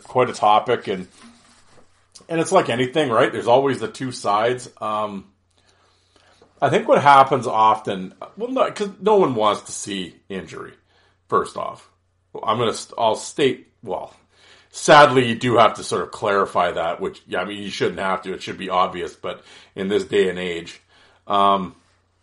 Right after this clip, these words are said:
I am not condone-, I, well, mm, I feel bad for what happened to Steve Moore in t-, in terms of his injury. Uh, I will preface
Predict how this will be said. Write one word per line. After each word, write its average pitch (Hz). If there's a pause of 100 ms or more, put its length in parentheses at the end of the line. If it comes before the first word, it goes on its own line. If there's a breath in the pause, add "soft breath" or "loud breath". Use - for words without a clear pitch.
(720)
I 127
am 131
not 143
condone-, 104
I, 110 (100)
well, 90 (480)
mm, - (1600 soft breath)
I 131
feel 202
bad 127
for 113
what 107
happened 110
to 87
Steve 98
Moore 92 (140)
in 98
t-, -
in 101
terms 101
of 98
his 95
injury. 87 (1000)
Uh, 92 (540)
I 107
will 98
preface -